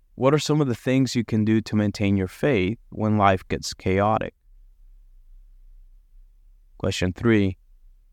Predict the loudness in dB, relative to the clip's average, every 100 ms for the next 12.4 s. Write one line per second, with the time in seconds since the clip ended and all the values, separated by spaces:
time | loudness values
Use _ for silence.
0 | _ -20 _ -2 -2 2 2 2 0 -4
1 | -2 2 4 2 0 -6 -6 -8 -10 -2
2 | 0 2 0 -6 -12 -10 -8 -2 -2 -4
3 | -12 -16 -20 -20 -20 -10 -4 -2 0 -2
4 | 4 4 4 0 -4 -4 -12 -8 -8 -8
5 | -12 -14 -18 -20 -20 -20 -20 -20 -20 -6
6 | -6 -4 2 4 4 0 -8 -6 -6 -6
7 | -8 -4 -2 -2 -2 -4 -6 -4 -2 0
8 | 2 4 2 0 -2 -2 0 2 2 0
9 | -6 0 0 0 -6 -6 -2 -2 -2 -4
10 | -6 -12 _ _ -20 _ _ -4 -2 -4
11 | -4 -2 2 2 2 -2 -2 0 0 -2
12 | -2 -2 -2